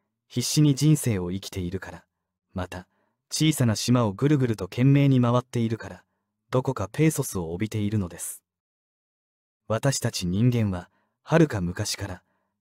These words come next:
永遠の生命を持って生きております。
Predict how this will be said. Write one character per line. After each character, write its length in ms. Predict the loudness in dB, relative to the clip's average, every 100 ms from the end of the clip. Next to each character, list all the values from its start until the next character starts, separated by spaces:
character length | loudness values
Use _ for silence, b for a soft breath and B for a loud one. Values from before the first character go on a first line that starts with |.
| -2
永 200 | 2 6
遠 180 | 6
の 100 | 6
生 240 | 4 4 4
命 200 | 2 0
を 80 | -2
持 120 | -4
っ 40 |
て 160 | -6 -10
生 100 | -10
き 100 | -10
て 120 | -12
お 80 | -10
り 100 | -12
ま 80 | -12
す。 240 | -12 -14